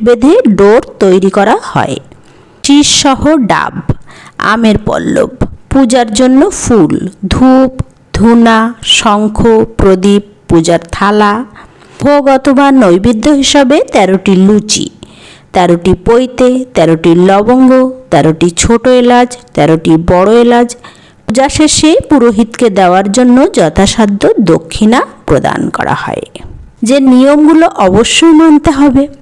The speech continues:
বিপত্তারিণী পুজোয় দেবীকে লাল সুতো নিবেদন করা হয়। এই লাল সুতোয় তেরোটি গিট দেওয়া থাকে, সঙ্গে তেরোটি দূর্বা বাঁধা থাকে এই ধাগায়। পুজো শেষে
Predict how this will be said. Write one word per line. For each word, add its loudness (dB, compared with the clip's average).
বিপত্তারিণী 0
পুজোয় 0
দেবীকে 0
লাল 2
সুতো -2
নিবেদন -2
করা -4
হয়। -10
এই 2
লাল 0
সুতোয় 0
তেরোটি 2
গিট 0
দেওয়া 0
থাকে, -6
সঙ্গে 0
তেরোটি 0
দূর্বা 0
বাঁধা 0
থাকে -2
এই 2
ধাগায়। -4
পুজো 0
শেষে 0